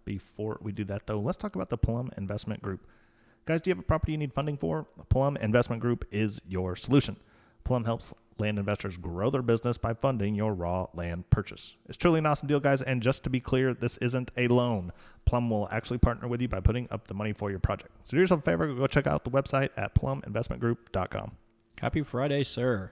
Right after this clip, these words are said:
Speaker 1: Hey, happy Friday.
Speaker 2: Man, new, new studio today.
Speaker 1: It is? It, how's it feel? Is it weird to you?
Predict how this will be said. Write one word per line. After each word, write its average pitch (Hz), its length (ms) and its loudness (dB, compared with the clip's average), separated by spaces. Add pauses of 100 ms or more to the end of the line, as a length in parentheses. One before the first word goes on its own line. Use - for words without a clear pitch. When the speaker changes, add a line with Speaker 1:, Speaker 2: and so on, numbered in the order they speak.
Speaker 1:
Hey, 147 180 0
happy 123 180 2
Friday. 101 380 -2
Speaker 2:
Man, 127 200 2
new, 127 160 2 (240)
new 117 400 2
studio 139 800 0
today. 98 600 -6 (920)
Speaker 1:
It 127 140 4
is? 180 520 8 (320)
It, 143 120 6
how's 147 180 10
it 135 60 8
feel? 123 120 8
Is 110 100 8
it 123 80 8
weird 165 200 6
to 190 100 0
you? 185 140 6